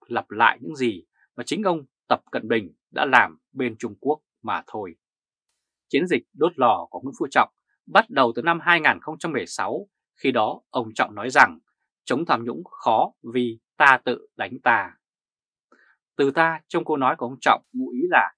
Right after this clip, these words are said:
Đảng ta. Tuy nhiên, cho đến nay, nhìn lại từ những gì ông Trọng đã làm thì từ ta trong câu nói ấy phải mang ý nghĩa là phe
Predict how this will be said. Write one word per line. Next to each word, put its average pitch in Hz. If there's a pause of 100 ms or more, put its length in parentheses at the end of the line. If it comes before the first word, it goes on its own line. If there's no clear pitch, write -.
(160)
Đảng 131 (160)
ta. 107 (840)
Tuy 139
nhiên, 123
cho 127
đến 131
nay, 120 (320)
nhìn 131
lại 131
từ -
những 175
gì 135
ông 156
Trọng -
đã 143
làm 117 (260)
thì 127
từ 120
ta 156
trong 131
câu 123
nói 120
ấy 120 (440)
phải -
mang 123
ý 120
nghĩa 135
là 120 (180)
phe 123